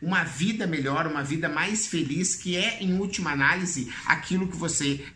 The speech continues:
na verdade, está buscando. Ah, e antes de terminar, né, se você acha que esse assunto tem a ver com você e que pode fazer sentido pra alguém, por favor, não deixa de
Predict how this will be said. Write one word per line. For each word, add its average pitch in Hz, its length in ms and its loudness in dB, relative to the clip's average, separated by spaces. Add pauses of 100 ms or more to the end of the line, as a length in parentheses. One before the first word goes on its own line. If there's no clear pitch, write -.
na 139 160 4
verdade, 113 640 -2
está 120 300 0
buscando. 90 640 -4
Ah, 117 300 -2
e 135 160 2
antes 165 280 0
de 135 120 -8
terminar, 131 680 -2 (220)
né, 117 160 -2
se - 180 -2
você 160 320 -2
acha 135 280 0
que 131 180 -8
esse 139 220 -4
assunto 127 400 -4
tem 143 240 -4
a 143 40 -4
ver 139 200 -4
com 135 100 -6
você 113 480 -4 (160)
e - 40 -20
que 139 120 -6
pode 160 520 -2
fazer 131 680 -4
sentido 139 540 -2
pra 120 160 -4
alguém, 127 400 -4 (180)
por 185 80 -14
favor, 175 400 -4
não 185 160 -2
deixa 196 320 -2
de 160 420 -6